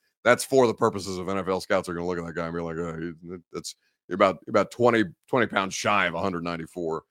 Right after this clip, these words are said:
at this point." So what's realistic for Tennessee? I, you know, if they wi-, if they,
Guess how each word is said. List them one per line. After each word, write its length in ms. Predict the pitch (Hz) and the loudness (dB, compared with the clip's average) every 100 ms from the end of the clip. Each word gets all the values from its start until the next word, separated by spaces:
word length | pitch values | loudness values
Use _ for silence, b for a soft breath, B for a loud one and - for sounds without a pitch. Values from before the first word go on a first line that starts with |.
| _ _ _ _ _ - | _ _ _ _ _ 0
at 160 | 95 | 2
this 180 | 110 104 | 4 2
point." 360 | - 87 73 - _ _ _ _ | 2 -2 -2 -2 _ _ _ _
So 500 | - 180 170 156 - _ _ | 8 12 12 12 6 _ _
what's 260 | 151 208 202 | 4 4 8
realistic 540 | 196 170 165 151 127 | 8 10 8 6 -4
for 80 | 123 | -2
Tennessee? 480 | 139 113 - 98 - - | 0 0 -2 -6 -8 -4
I, 160 | 135 143 - | 2 2 2
you 140 | 139 | 2
know, 260 | 143 123 - | 8 8 6
if 200 | 131 127 | -2 0
they 160 | 160 208 | 4 4
wi-, 320 | 185 120 143 - | 4 2 2 2
if 160 | 127 | -2
they, 200 | 170 214 | 2 0